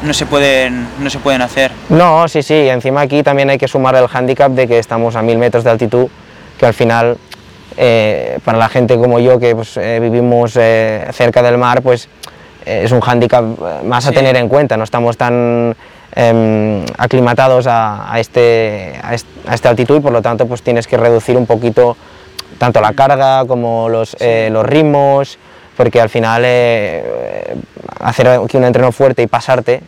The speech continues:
Speaker 2: eh, bueno, te puede penalizar el, el resto de la, de la semana.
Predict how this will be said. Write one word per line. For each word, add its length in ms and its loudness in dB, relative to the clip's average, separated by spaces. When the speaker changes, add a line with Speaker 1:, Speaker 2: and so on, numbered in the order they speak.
Speaker 2:
eh, 480 -4
bueno, 180 -12
te 80 -8
puede 180 2
penalizar 460 0
el, 320 -2
el 120 -4
resto 300 0
de 80 2
la, 440 -2
de 140 -2
la 80 2
semana. 320 -2